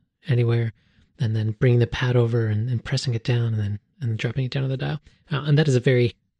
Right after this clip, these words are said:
time-consuming, uh, messy, uh, smelly <laughs> way to, to pad print. And ha-, having one of these magnetic cups means that all those fumes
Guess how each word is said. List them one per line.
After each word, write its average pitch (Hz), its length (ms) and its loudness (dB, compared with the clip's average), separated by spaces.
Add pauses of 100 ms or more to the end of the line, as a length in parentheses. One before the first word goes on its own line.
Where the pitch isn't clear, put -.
(220)
time-consuming, 123 1000 0
uh, 151 320 -4
messy, 131 640 0 (480)
uh, 151 320 -4 (340)
smelly 127 580 0 (280)
<laughs> - 280 -12
way 127 380 4 (460)
to, 131 160 -2
to - 240 -2
pad 117 240 0
print. 120 260 -2 (400)
And 123 520 0
ha-, 151 280 -8 (100)
having 131 300 0
one 113 120 0
of 113 60 0
these 113 320 -4 (360)
magnetic 117 500 -4 (320)
cups - 380 -6 (600)
means 120 320 -2
that 139 280 -4 (440)
all 151 100 -2
those 147 200 -2
fumes 143 560 0